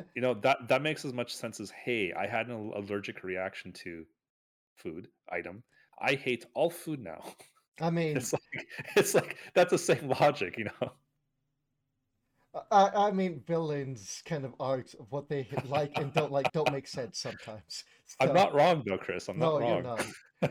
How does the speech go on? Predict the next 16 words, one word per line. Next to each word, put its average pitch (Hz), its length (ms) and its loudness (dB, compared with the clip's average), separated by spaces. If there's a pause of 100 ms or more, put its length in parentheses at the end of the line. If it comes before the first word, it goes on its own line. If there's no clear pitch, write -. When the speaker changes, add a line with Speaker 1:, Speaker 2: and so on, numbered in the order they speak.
(120)
Speaker 2:
You're 139 120 2
Speaker 1:
<laughs> - 20 -6
Speaker 2:
not. 131 200 -2
But 175 280 2 (1080)
finish 190 280 -4
it, 160 220 0
started 156 340 -4
up. 147 200 0
I 147 60 0
watched 143 300 -4 (100)
one 127 300 -4
episode 131 420 -8
of 120 140 -10
the 120 80 -12
new 117 160 -10
series. 107 600 -14